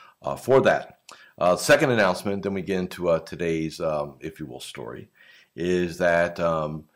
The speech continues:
because of everything that this industry has given me, the opportunity to live the life I want, provide for my family,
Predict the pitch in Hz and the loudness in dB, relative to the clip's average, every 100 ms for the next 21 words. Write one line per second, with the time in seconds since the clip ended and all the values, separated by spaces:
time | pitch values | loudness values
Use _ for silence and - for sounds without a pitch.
0 | _ _ - 90 - - - 156 147 165 | _ _ -16 -14 -10 -6 -6 2 4 4
1 | 127 110 - 110 113 120 120 107 101 95 | 2 -2 -2 -2 0 -2 -2 0 0 0
2 | 92 90 78 80 - 90 90 92 95 90 | -2 -2 -2 -2 0 -2 -2 -8 -4 -4
3 | 87 - 87 82 76 78 71 76 90 90 | -4 -8 -6 -6 -6 -8 -8 -8 -4 -2
4 | 85 78 78 76 73 71 76 82 78 - | -4 -6 -8 -10 -12 -14 -8 -4 -4 -6
5 | 80 - 85 80 80 80 69 76 82 - | -12 -8 -8 -6 -6 -8 -6 -4 -4 -4
6 | 78 80 82 76 - 71 76 - 80 76 | -4 -2 -4 -6 -8 -6 -6 -8 -8 -8
7 | 71 - 80 76 76 73 71 | -8 -8 -8 -6 -8 -10 -12